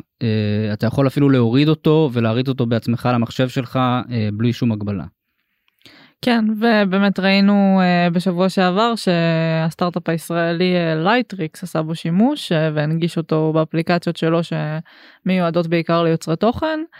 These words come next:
Speaker 2: אה, לי יצא קצת לשחק איתו באמת דרך אחת האפליקציות האלה, וזה נורא נורא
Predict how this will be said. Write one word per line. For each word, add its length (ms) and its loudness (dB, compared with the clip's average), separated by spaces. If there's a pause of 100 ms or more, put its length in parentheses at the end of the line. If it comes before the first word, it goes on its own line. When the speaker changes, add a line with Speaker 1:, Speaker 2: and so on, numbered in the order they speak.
(360)
Speaker 2:
אה, 260 2
לי 60 4
יצא 240 2
קצת 180 -4
לשחק 440 -4
איתו 180 0
באמת 220 2
דרך 260 0
אחת 260 -6
האפליקציות 600 -2
האלה, 240 -2 (1300)
וזה 220 4
נורא 240 2
נורא 180 4